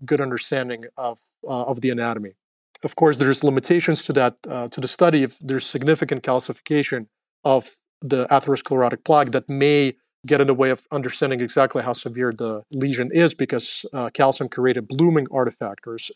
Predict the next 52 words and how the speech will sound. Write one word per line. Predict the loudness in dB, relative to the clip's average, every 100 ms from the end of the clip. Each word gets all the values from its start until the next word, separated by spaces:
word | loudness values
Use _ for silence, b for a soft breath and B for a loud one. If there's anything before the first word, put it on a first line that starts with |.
| -10
or | -10
just | -8 -10
make | -4 0 0 2
the |
lesion | 2 2 0 -8 -10
appear | -16 -2 0 0 -2 _ -6
more | 2 4
severe | 4 -2 -2 2 0
than | 0 -4
it |
is. | -4 -6 -10 _ _ _
But | 0 2
in | 4
most | 4 4
patients | 2 0 0
I | -4
find | 0 0 0
who | 0
have | 0 0
iliac | 2 2 2
disease | -4 0 0 2
and | 0
I | 0
order | -2 -2
C | -6 -12
T | -10
angi-, | -8 -10 -8 -6
angiograms, | 0 2 4 4 2 -2 0
they | 0
tend | 2 -2
to | -2
be | -10
very | 2 2 4
helpful | 0 -2 -10 -14 _ b b _
in | 2
understanding. | 2 2 2 0 0 0
So | 2 2 2
if | -4 0
we | 2
were | 4 2
to | 0
perform, | -4 -2 2 4 4 -2 _ _ _ _ _
uh, | 0 0 -2
C | -4 -4
T | 2
angiogram | 2 2 2 0 0
or | 2 4
a | 4
different | 0 -2 -4
angiogram, | -4 -6 -8 -8 -10
it | -2
do-, | -2